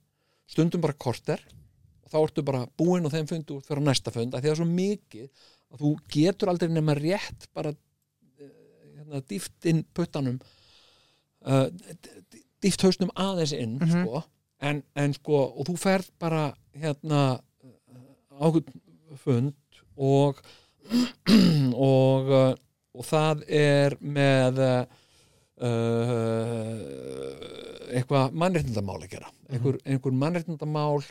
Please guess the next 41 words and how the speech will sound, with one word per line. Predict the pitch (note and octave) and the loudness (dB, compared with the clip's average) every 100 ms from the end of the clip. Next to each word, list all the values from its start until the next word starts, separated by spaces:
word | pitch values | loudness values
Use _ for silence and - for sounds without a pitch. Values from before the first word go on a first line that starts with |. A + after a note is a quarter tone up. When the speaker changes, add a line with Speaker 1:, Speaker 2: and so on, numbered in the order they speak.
| - | -12
Speaker 1:
að | A#2+ - | -12 -6
tryggja, | D#3 E3+ _ _ - D3+ C#3+ C3+ C#3 - _ _ _ C3+ | -2 -2 _ _ -2 0 2 0 -4 -14 _ _ _ 0
eh, | C3+ C3+ B2+ - D#3 | 2 4 2 0 -2
einhverjum, | D3+ - D3 C#3+ C3+ C#3 _ | -2 2 4 4 2 -4 _
sem | - C#3 | -6 -4
sagt, | C3+ A#2+ - | -4 -6 -4
að | A#2 B2+ B2 - - | -2 -2 -2 -8 -8
þeim | C#3+ | -4
verði | C3+ C3 | 0 0
ekki | B2+ C#3 | 0 0
mismunað | C#3 B2+ B2+ A#2+ A#2 G#2+ | 0 0 -6 -8 -4 -4
á | A2+ | -4
grundvelli, | C3 B2+ B2+ A#2+ B2 A#2 A2+ | -2 -2 -2 -4 -2 0 0
eh, | - - - - - _ | -2 -10 -20 -20 -20 _
kynþáttar | C3 B2 A#2 G#2+ A2 G#2+ A2 | -4 -2 -4 -4 -6 -4 -2
eða, | G#2+ G#2 G2 - - _ | -4 -4 -6 -12 -20 _
eða | A#2 A2 - | -2 -2 2
fötlunar | C3+ - - A#2+ A2 G#2 | 0 0 -4 -4 -4 -4
eða | - | -4
eitthvað | A2 F3 | -2 2
Speaker 2:
Mhm. | |
Speaker 1:
svona. | E3 E3+ E3 | 4 4 0
Og | A#2+ B2+ | -4 -4
þú | D3+ | -2
bara | D3+ C#3+ | 0 0
hugsar, | D3+ - C#3 | 0 0 0
þetta | E3 D#3+ F#3+ | -2 -4 -4
er | |
bara | F3+ | -2
mikilvægast, | E3 D#3+ G3 A#3 C4+ B2+ B2 | 0 2 2 0 0 2 2
þetta | C3 | 0
er | C3+ | 0
bara | C#3+ B2+ | 0 0
mikilvægast | C3+ E3 G#3+ A#3+ E3 - | 2 0 0 -4 -4 -6
sem | D#3 | -6
er | D3+ | -6
að | C#3+ | -4
gerast | G3+ E3+ D3+ | -4 -4 -8
hérna | B2+ | -10
í | |
dag. | B2 E2+ | -8 -10